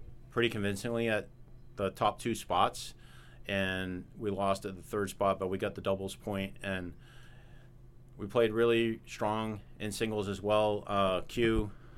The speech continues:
uh, Josh Keano lost, uh, in a match tiebreaker at number one, and Vid Yadav, uh, lost,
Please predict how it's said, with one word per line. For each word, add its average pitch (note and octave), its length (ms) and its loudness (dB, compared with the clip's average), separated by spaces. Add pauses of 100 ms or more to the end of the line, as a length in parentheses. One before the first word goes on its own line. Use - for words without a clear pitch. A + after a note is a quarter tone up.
uh, F#2+ 220 -2
Josh G#2 280 2
Keano G#2+ 460 0
lost, G2 460 0 (260)
uh, F#2 440 0 (480)
in G2+ 160 -2
a G2 60 2
match G2+ 260 2
tiebreaker G2+ 600 2
at F#2+ 160 -4
number G2+ 240 -2
one, G2 560 -2 (420)
and F2+ 540 -4
Vid G2+ 260 0
Yadav, F#2+ 500 2
uh, F#2+ 320 2
lost, F#2 520 -2